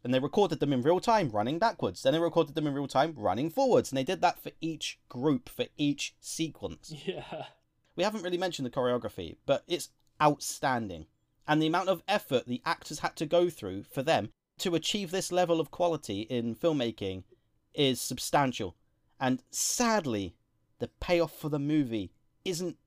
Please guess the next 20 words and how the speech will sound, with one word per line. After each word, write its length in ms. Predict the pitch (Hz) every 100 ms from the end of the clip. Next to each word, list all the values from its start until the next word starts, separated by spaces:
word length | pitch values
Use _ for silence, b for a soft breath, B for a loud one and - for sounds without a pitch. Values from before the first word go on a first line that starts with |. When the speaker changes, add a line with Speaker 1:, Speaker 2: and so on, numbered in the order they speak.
| _
Speaker 1:
proportional 720 | - 143 - 185 156 135 113 101
to 120 | 127
the 160 | 123 -
effort 360 | 147 143 - - -
involved. 580 | 101 98 98 95 - - _ _ _ _ _ _ -
Speaker 2:
Capitalizing 960 | 226 220 226 180 170 160 147 151 139 127
on 280 | 143 143
the 380 | 139 139 131 131 127
said 500 | - 160 135 127 - _ -
payoff, 920 | - 165 151 - 117 123 - - - _
Speaker 1:
<laughs> 80 |
Speaker 2:
if 540 | 131 - 123 - - -
you 60 |
want 200 | 131 165 156
to 60 |
definitely 500 | 127 156 - 143 135
describe 500 | 131 123 - 165 165
it 100 | 120
that 180 | 117 117
way, 280 | 120 131